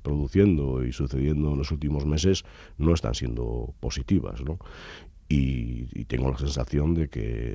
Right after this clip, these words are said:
de que el gobierno vasco está actuando aquí con mucha conformidad, ¿no? No le veo, eh,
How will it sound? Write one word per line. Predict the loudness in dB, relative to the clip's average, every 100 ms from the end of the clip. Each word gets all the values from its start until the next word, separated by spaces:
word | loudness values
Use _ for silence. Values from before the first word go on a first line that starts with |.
| -6
de | -6
que | -4
el | -2
gobierno | 0 0 0
vasco | -2 -2 0 2
está | 0 -2
actuando | -4 -2 0 0 0
aquí | 0 0 0
con | 0 0 0 -4
mucha | -4 -2 0 2 0
conformidad, | -2 -4 -4 -4 -2 0 0 -2
¿no? | -4 -6 -6 -6
No | -4 -2 -2 -2 -2
le | 0
veo, | 2 2 2 -2 -12 -18 -18 -8
eh, | -4 -2 -2 -2 -4 -4